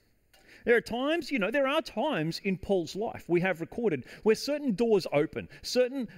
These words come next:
events take place. And Paul has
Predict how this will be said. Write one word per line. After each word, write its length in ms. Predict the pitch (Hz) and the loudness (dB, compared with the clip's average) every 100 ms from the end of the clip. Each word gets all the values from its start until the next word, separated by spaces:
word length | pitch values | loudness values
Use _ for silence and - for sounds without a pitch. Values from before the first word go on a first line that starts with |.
| 185 | 0
events 560 | 180 269 233 - - | 2 2 0 -6 -12
take 340 | - 196 175 - | -2 -2 -2 -6
place. 640 | 185 196 123 - - - _ _ - _ _ _ _ _ _ _ _ | -6 -6 -6 -12 -14 -16 _ _ -20 _ _ _ _ _ _ _ _
And 140 | 185 190 | -2 2
Paul 280 | 262 262 208 | 4 6 4
has 220 | 214 | 0